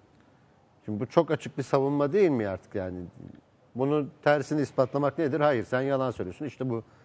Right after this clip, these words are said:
pasaport kaydın, sen o tarihte Türkiye'ye girmiştin. Onun için gittin gizlice karargahta bunu yaptın demen lazım değil mi savcılık olarak? Ve hayır böyle bir şey yok ama adamın tutukluluğunun devamına karar veriliyor.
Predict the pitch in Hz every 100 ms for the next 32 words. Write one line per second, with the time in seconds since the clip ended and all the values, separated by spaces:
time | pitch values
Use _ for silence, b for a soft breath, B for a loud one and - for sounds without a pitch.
0 | b - 135 131 135 120 - 92 98 143
1 | 139 131 113 113 101 98 104 113 95 92
2 | 85 127 165 151 - 147 170 b b b
3 | b b b b 151 123 104 151 139 -
4 | 139 139 123 104 117 131 110 101 98 131
5 | 147 160 - 190 160 123 98 87 85 113
6 | 220 156 - 101 87 85 73 - 78 69
7 | - - _ b b _ - 156 175 170
8 | 165 160 147 139 156 170 165 170 151 160
9 | 175 - 151 - 151 143 160 175 175 165
10 | 160 156 143 - 107 92 82 78 76 69